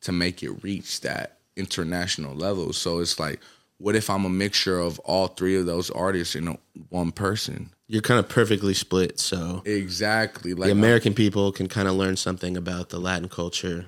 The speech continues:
Speaker 2: and the
Speaker 1: Ex-
Speaker 2: Latin people can kinda catch on to some American
Speaker 1: And
Speaker 2: English
Speaker 1: you,
Speaker 2: things.
Speaker 1: and you hit the nail on the head, H. I was,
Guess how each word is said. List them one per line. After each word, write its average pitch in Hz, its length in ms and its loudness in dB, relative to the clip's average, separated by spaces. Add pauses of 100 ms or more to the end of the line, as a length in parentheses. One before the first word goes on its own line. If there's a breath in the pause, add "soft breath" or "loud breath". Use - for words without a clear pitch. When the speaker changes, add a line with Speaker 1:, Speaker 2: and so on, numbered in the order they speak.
(100)
Speaker 2:
and 110 100 2
the 107 40 4
Speaker 1:
Ex- 92 60 2
Speaker 2:
Latin 98 260 4
people 92 420 -2
can 95 200 -6
kinda 92 300 -4 (400)
catch - 300 2
on 98 160 4
to 95 60 0
some 95 340 2
American 95 520 0
Speaker 1:
And 85 140 -4
Speaker 2:
English 98 240 2
Speaker 1:
you, 107 60 0
Speaker 2:
things. 92 260 -6
Speaker 1:
and 98 160 0
you 98 140 0
hit 107 300 0
the 95 120 -2
nail 101 420 2
on 104 240 0
the 92 100 0
head, 104 280 0
H. 87 400 0
I 104 120 4
was, 110 360 4